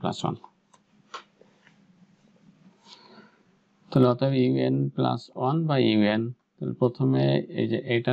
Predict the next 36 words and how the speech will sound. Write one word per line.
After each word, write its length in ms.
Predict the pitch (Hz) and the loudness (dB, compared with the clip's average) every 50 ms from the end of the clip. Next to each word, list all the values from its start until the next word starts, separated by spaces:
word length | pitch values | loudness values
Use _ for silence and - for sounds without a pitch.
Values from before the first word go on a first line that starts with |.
| 127 127 | 0 0
লেখা 200 | 131 127 - 139 139 139 | -2 -2 -4 -2 -2 0
হলো 200 | 147 147 151 160 165 180 - _ _ - - 113 120 120 123 | 0 0 0 -2 -4 -6 -10 _ _ -8 -4 -2 0 2 4
গুণ 300 | 117 107 110 117 127 156 175 175 - _ _ _ _ _ - - - - 113 | 4 6 6 6 6 4 2 0 -4 _ _ _ _ _ -12 -4 -2 0 2
এইটা 280 | 117 123 - - 147 165 185 214 - 302 269 165 | 0 0 0 -2 -2 -2 -2 -4 -8 -6 -2 2
উল্টায় 380 | 147 131 123 117 113 110 107 104 107 | 4 4 4 4 2 -2 -2 -2 -4
লেখা 180 | 98 95 - 95 98 | -6 -8 -8 -10 -10
হলো। 160 | 98 90 87 - - _ _ _ _ _ _ - - - - _ _ _ - - - - - - _ _ _ _ - _ _ _ - | -10 -12 -12 -14 -16 _ _ _ _ _ _ -6 -6 -6 -6 _ _ _ -20 -18 -18 -18 -20 -20 _ _ _ _ -20 _ _ _ -2
হ্যাঁ, 160 | - 147 135 110 113 | 0 2 2 2 2
তাহলে 280 | 135 127 127 131 139 135 135 - - - 135 | 2 2 2 2 2 0 0 -2 -2 0 2
এই 60 | 127 120 | 2 2
হিসাবটা 320 | 117 - 127 120 - - - 135 131 | 2 0 -2 -4 -4 -4 -4 -4 -4
একটু 180 | 131 _ - 113 107 104 | -6 _ -6 -4 -2 0
দেখো, 280 | 98 98 98 - - 131 170 196 - _ _ _ _ _ - - 139 | 0 -2 -2 -4 -4 -2 -2 -4 -6 _ _ _ _ _ -4 -4 -2
এখানে 240 | 120 - 127 120 123 120 117 | 0 2 2 4 4 4 2
n 20 | 117 117 | 2 0
plus 200 | - 123 123 - - - 120 | -2 -4 -4 -4 -4 -4 -2
one 100 | 117 127 131 127 | -2 -2 -2 -4
তার 120 | 127 127 - - | -4 -6 -6 -4
factorial, 560 | 117 107 - _ - 131 110 113 120 123 135 156 147 | -6 -6 -6 _ -6 -4 -2 0 0 2 2 2 2
নিচে 180 | 127 117 - - 139 139 - | 2 2 0 -2 -2 -2 -2
factorial 360 | 123 117 - - 113 113 113 120 113 | -6 -8 -4 -2 0 2 2 2 2
n, 40 | 98 | 2
তাহলে 160 | 101 - 117 117 | 0 0 0 0
এই 40 | 117 123 | 0 0
দুটো 120 | 123 131 131 - | 0 -2 0 -2
কাটাকাটি 380 | 107 107 113 113 120 120 131 131 135 | -2 -2 -2 -2 -2 -2 -2 -2 -2
করলে 180 | 139 139 135 135 - | 0 0 -2 -2 -2
থাকবে 240 | - 113 110 123 110 107 110 | -4 -4 -2 -2 0 0 -2
n 20 | 117 | -2
plus 200 | 123 135 135 131 131 - 147 | -2 -2 -2 -2 -2 0 0
one, 100 | 147 160 160 - _ _ _ _ _ - | 0 0 -2 -6 _ _ _ _ _ -4
আর 60 | 156 127 117 | 0 2 2
এখানে 180 | 113 127 131 135 113 | 4 4 2 2 2
আরেকটা 260 | 117 117 113 - - 156 143 | 0 -2 -4 -6 -6 -6 -4
n 20 | 127 127 | -4 -4
plus 160 | 123 113 | -6 -6